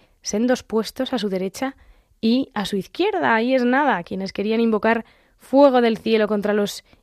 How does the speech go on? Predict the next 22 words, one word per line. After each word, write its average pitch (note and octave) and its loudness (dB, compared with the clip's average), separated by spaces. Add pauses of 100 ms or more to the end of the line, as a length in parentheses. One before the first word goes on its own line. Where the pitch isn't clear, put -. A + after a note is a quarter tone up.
incrédulos A3 2 (500)
antes A#3+ 4
de A3 0
comprender G#3 0
verdaderamente G3+ 2
lo G3+ -6
que G#3+ -6
es - -6
el G#3 -4
Evangelio F#3 -6
y G3 -8
cómo A3 0 (380)
anunciarlo. F#3+ -2
Y F#3 -6
desde F#3 -2
luego, B3 4 (380)
cuando G3+ -2
lo F#3+ -2
comprendieron, F#3 -2
dieron G#3 0
la F3 -4
vida G3 -2